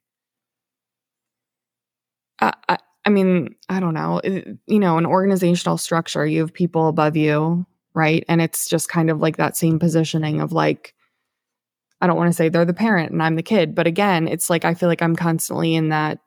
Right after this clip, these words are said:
that threshold or that position. And I, I, I put myself in that, but I, I don't know. That's just kind of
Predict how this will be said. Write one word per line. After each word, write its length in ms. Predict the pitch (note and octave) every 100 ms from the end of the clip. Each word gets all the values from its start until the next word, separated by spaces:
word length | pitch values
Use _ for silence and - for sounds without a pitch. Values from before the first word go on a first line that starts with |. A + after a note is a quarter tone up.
| _
that 180 | - D#3 - _ _ _
threshold 540 | D#3+ D#3 - E3+ E3+
or 100 | E3+
that 300 | D3 C#3+ C#3+ - -
position. 540 | E3+ - - F3 F3
And 100 | D#3+
I, 200 | D3+ D3 -
I, 180 | E3 -
I 100 | F#3
put 240 | - A#3
myself 420 | G#3 D#3+ - D#3+
in 80 | -
that, 200 | B1 - -
but 120 | E3
I, 140 | E3 A3 _ -
I 100 | E3+
don't 120 | F3
know. 140 | F3 E3+
That's 260 | F3+ -
just 140 | G3 -
kind 180 | F3+ G3
of 140 | G3